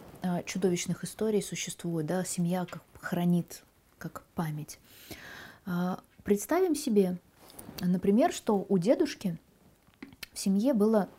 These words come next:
два брата. А, родные братья, да, и,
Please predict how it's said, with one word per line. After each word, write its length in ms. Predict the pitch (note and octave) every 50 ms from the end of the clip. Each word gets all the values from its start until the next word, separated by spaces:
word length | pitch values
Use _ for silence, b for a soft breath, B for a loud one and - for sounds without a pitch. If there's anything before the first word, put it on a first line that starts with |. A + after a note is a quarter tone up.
| - -
два 180 | F3 F3+ G#3
брата. 360 | F#3+ F#3+ F3+ D#3+ - - F2 - - _ _ - - - - _ - _ _ _ - _ _ _ _ _ _ _ - - - - - - B B B B B B B B B B B B B B B B B B
А, 200 | G3+ F#3+ F#3 F3
родные 360 | - - G#3+ G#3+ C4+ E4+ F4+ B3+
братья, 420 | F#3 F3+ D#3+ E3 - - - - - - _ _ _ _ _ _ _ _ _ _ _ _ _ _ _ - -
да, 260 | F#3+ F#3 A3 C#4 F4+ F4+ B B B B B B B B B - - -
и, 520 | G#3+ G#3 G#3 G#3 G#3 G#3 G3+ G3+ G3+ F#3+